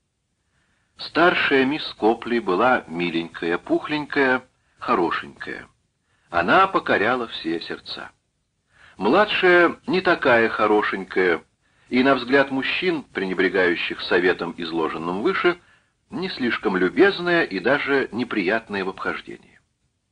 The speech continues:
Обе девицы были одинаково сложены и очень похожи друг на друга лицом и голосом, хотя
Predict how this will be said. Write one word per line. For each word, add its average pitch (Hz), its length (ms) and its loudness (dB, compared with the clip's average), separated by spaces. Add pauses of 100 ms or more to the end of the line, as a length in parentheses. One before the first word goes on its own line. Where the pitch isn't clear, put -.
(880)
Обе 330 260 6
девицы 277 520 0
были 143 220 2
одинаково 104 760 0
сложены 87 760 -2 (720)
и - 120 -4
очень 143 340 0
похожи 156 500 2
друг 135 240 -2
на 120 100 2
друга 127 320 0
лицом 147 420 -2
и 151 40 -2
голосом, 143 680 0 (480)
хотя 117 720 2